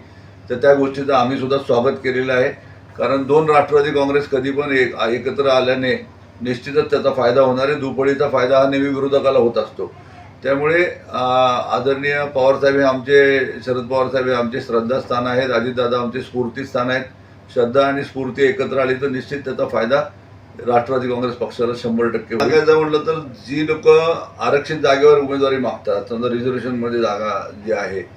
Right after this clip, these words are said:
त्या जातीचा तो आहे का, त्याची, त्याच्याकडे जात पडताळणीचा दाखला आहे का, त्याचं व्हेरिफिकेशन झालेलं आहे का, त्याचा, अ, पोलिसांमार्फत आपण जसं त्याला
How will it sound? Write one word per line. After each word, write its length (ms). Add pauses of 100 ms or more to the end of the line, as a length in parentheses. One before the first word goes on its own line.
(480)
त्या 140
जातीचा 480
तो 160
आहे 300
का, 220
त्याची, 260
त्याच्याकडे 400
जात 160
पडताळणीचा 680 (320)
दाखला 300
आहे 260
का, 320 (600)
त्याचं 240
व्हेरिफिकेशन 640
झालेलं 340
आहे 200
का, 320 (600)
त्याचा, 400 (440)
अ, 220
पोलिसांमार्फत 1080
आपण 360
जसं 260
त्याला 560